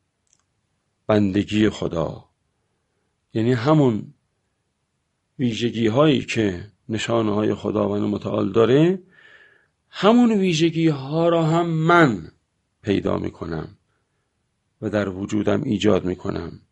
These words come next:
من هم خود می‌شم یک نشانه، نشانه‌ای که در مسیر نشانه های نیکوی خداوند متعال هست. با این بیانی که من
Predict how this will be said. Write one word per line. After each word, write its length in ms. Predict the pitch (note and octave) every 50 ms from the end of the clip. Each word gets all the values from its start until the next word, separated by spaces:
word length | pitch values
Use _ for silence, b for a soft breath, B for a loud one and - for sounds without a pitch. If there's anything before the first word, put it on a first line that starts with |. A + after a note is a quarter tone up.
| _ _ _ _ _ _ _
من 220 | B2+ G#3 C3+ D3+
هم 280 | C#3+ C3+ D3+ E3 E3 D#3+
خود 360 | B2+ - - - F#3 G#3 -
می‌شم 400 | B3+ D3+ A#2+ - C#3+ C#3+ D3 C3+
یک 180 | A#2 A#2 A2 -
نشانه، 560 | - E2+ - - - - - - - - - _ _ _ _ _ _ _ _ _ _ _ _ _ _ _ _ _ _ _ _ _ _ _ _ _ _ _ _ _ _ _ _ _ _ -
نشانه‌ای 540 | B2+ A2+ - - A2+ G#2+ G#2+ B2+ D#3 F3+ F3
که 120 | F3 F#3+
در 180 | D#3+ A2+ F#2+ F#2+
مسیر 680 | G2 F#2 F#2 - - C3 C#3 C#3+ D#3 D#3+ E3+ F#3 F#3+ F#3+ _ _ _ _ _ _ _ _ _
نشانه 400 | G#2 - - - G#2+ G2+ G2 F#2+
های 320 | F2+ F2+ F#2+ A2 B2 C#3 C#3+
نیکوی 720 | C3 G#2 F2+ F2 - - B2+ C3 B2 C3+ C#3 C#3+ D3+ D#3+ -
خداوند 460 | _ - F#2 E2+ D#2 E2 F2+ F#2+ G#2
متعال 460 | A2 G#2+ - - - - - - - -
هست. 320 | - - - - - - _ _ _ _ B B B B B B B B B B B B B
با 120 | - - -
این 240 | A#3+ B3+ C4 A#3+
بیانی 440 | F3+ E3 D3 C#3 D3+ F#3 G3+ D#3+ A#2+
که 220 | G#2+ - A2+ G2 F#2+
من 320 | G2+ G2 F2+ E2 - -